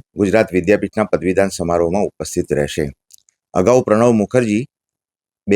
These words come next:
હજાર પંદરમાં ગુજરાત વિદ્યાપીઠના પદવીદાન સમારોહમાં ઉપસ્થિત રહ્યા હતા. સાતસો ને ઓગણીસ વિદ્યાર્થીઓને પદવી આપવાનો કાર્યક્રમ પ્રાણજીવન વિદ્યાર્થી ભવન ખાતે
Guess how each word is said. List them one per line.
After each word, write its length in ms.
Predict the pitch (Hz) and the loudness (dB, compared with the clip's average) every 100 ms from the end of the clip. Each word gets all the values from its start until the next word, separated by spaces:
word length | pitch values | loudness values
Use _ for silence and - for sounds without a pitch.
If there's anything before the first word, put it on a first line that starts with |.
| 113 | 4
હજાર 200 | 123 127 | 4 2
પંદરમાં 600 | 107 101 123 107 107 120 _ _ _ _ | 0 2 2 2 0 -2 _ _ _ _
ગુજરાત 320 | - 95 123 - | -6 0 2 2
વિદ્યાપીઠના 540 | 104 98 107 107 123 | 2 2 2 0 -2
પદવીદાન 440 | 123 85 92 104 107 | -2 -2 0 0 -2
સમારોહમાં 600 | 92 82 82 82 101 160 _ | -4 -2 0 0 -2 -6 _
ઉપસ્થિત 440 | - - 87 107 - | -6 -2 -2 -2 -2
રહ્યા 300 | 78 78 73 | -2 0 -2
હતા. 200 | - 69 - _ _ _ _ _ _ | -6 -16 -18 _ _ _ _ _ _
સાતસો 340 | - 90 - 135 | -2 -2 2 2
ને 100 | 131 | 4
ઓગણીસ 340 | 101 107 139 160 | 4 4 2 2
વિદ્યાર્થીઓને 680 | 110 101 127 127 120 113 117 131 _ _ _ - | 2 4 4 2 0 -2 -2 -6 _ _ _ -2
પદવી 300 | 107 104 131 | -2 2 2
આપવાનો 360 | 117 - 117 120 | 2 0 -2 -2
કાર્યક્રમ 520 | - 90 113 110 90 87 _ _ _ _ - | 0 2 2 0 -2 -4 _ _ _ _ -2
પ્રાણજીવન 540 | 113 127 110 123 131 135 - _ _ _ - | 2 2 2 4 2 0 -8 _ _ _ 0
વિદ્યાર્થી 520 | 104 113 123 127 98 | 2 4 4 2 0
ભવન 240 | 101 117 107 | 0 0 0
ખાતે 360 | 110 107 107 | -2 2 2